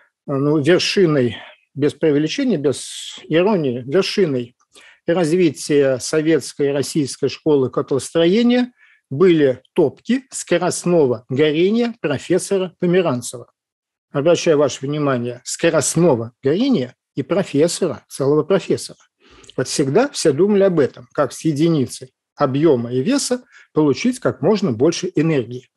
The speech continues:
а никак не наоборот. М, при этом сама формулировка "длительное горение", она, э, вызывает у меня,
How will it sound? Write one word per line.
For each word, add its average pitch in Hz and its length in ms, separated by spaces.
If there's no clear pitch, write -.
а - 80
никак 135 440
не 151 140
наоборот. 147 520
М, 151 680
при 170 180
этом 196 360
сама 180 640
формулировка 175 840
"длительное 151 640
горение", 170 540
она, 156 580
э, 139 260
вызывает 151 560
у 156 40
меня, 151 440